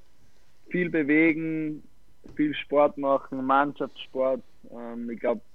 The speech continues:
da lernt man Sachen fürs Leben. Das kann ich, kann ich von mir aus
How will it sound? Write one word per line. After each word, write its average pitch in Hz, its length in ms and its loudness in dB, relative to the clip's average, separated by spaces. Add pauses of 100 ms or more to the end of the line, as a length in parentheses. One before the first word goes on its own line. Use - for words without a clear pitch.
(120)
da 131 100 0
lernt 127 280 -2
man 123 180 -4
Sachen 139 340 2
fürs - 240 -6
Leben. 147 500 0 (720)
Das 131 160 -2
kann 131 220 4
ich, 131 560 0
kann 123 180 0
ich 120 80 -4
von 127 180 -2
mir 147 220 6
aus 143 200 6